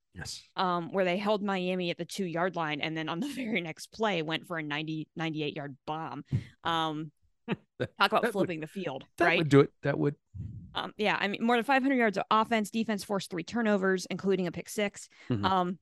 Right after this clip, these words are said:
Speaker 2: <laughs> and I love this stat line. Wide receiver D J England Chisholm,
Speaker 1: Mm-hmm.
Speaker 2: two receptions, hundred and sixty-nine yards.
Speaker 1: How does that happen?
Speaker 2: Two touchdowns.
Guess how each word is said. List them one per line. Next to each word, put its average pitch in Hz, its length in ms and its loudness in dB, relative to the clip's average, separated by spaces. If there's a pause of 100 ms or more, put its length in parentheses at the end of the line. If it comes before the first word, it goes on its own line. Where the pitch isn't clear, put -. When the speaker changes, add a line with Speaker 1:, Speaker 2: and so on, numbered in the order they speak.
Speaker 2:
<laughs> 214 160 -2
and 214 120 0
I 202 80 2
love 247 300 0
this 233 140 -2
stat - 320 -4
line. 151 260 -2 (280)
Wide 202 160 4
receiver 233 400 -4
D 185 160 -2
J 190 340 2
England 175 320 0
Chisholm, 226 460 -2 (320)
Speaker 1:
Mm-hmm. 127 160 0 (760)
Speaker 2:
two 330 140 0
receptions, 254 720 0 (1120)
hundred 262 420 2
and 247 120 0
sixty-nine 190 500 -4
yards. - 460 -12 (760)
Speaker 1:
How - 220 -12
does 92 220 -12
that 101 140 -10
happen? - 320 -16
Speaker 2:
Two 254 140 -2
touchdowns. - 720 -4